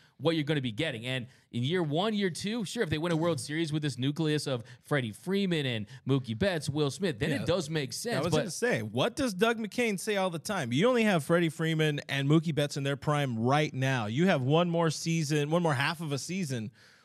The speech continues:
Speaker 2: with Clayton Kershaw and Julio Urias guaranteed on your roster. You go in now and you win it. I've seen you preaching that online, too. It's not about Nolan, but you go all in on winning this year. It's kind of an all-in move.
Speaker 1: Well, see, that's the thing. So that's where I have a little bit of an issue. Like I said,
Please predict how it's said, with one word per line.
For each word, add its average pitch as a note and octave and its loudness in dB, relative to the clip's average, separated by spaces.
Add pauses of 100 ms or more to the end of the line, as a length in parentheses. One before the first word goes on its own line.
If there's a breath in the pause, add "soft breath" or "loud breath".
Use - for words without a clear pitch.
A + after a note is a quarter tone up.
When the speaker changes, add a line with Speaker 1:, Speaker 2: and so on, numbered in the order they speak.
(120 loud breath)
Speaker 2:
with D#3 6
Clayton D#3+ 2
Kershaw D#3 2
and D#3 0
Julio D3 2
Urias C3+ 0
guaranteed D3 0
on C#3+ -2
your B2 -6
roster. C3 -2
You A2 -6
go G3+ 0
in E3+ 0
now C#3 0
and A2 -6
you E3 -2
win C#3 -2
it. - -6 (340)
I've - -16
seen C4+ -2
you G#3+ 0
preaching E3 -2
that D#3+ 0
online, D3+ -4
too. F#3+ -4
It's C3+ -6
not E3+ 0
about C#3+ -2
Nolan, D#3 0
but C#3+ 0 (540 loud breath)
you D3+ 0
go G3 6
all G3 4
in A3+ 0
on D3+ -2
winning E3+ -2
this D#3 -4
year. F#3+ -4
It's A2+ -10
kind F#3+ -4
of D3+ -6
an B2+ -6
all-in C3+ -6
move. D3+ -8
Speaker 1:
Well, E3+ 6
see, F#3 -4
that's F3 -2
the D#3+ -10
thing. E3 -4
So B2+ -10
that's D3 -2
where E3 4
I C#3 2
have C3+ -2
a C3+ -2
little C3 0
bit A#2+ -2
of A2+ -2
an A#2 -4
issue. C3+ -4
Like A3 -2
I C#4 0
said, F#3+ -4